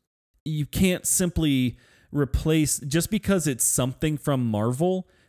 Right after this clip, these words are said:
doesn't mean that it keeps us going on those characters. It keeps us connected to the characters.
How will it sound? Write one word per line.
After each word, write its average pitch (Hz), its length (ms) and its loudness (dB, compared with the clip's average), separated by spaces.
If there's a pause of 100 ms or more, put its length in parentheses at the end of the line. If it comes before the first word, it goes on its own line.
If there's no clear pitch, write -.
(140)
doesn't 143 420 2
mean 131 380 2
that 120 140 0
it 120 160 -2 (460)
keeps - 340 -2
us 139 180 0
going 120 680 0 (720)
on 123 200 0
those 110 260 -2
characters. 110 720 -2
It 120 40 -4
keeps 135 240 -4
us 123 100 -2
connected 113 480 -4
to 110 80 -2
the 104 80 -6
characters. 98 460 -6